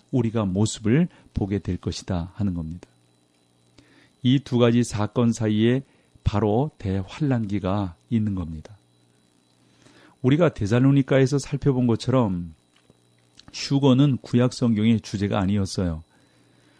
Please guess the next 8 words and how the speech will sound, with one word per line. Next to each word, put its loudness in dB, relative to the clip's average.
우리는 4
구약에 2
이것에 2
대해 2
가르치고 -2
있는 2
것을 0
전혀 0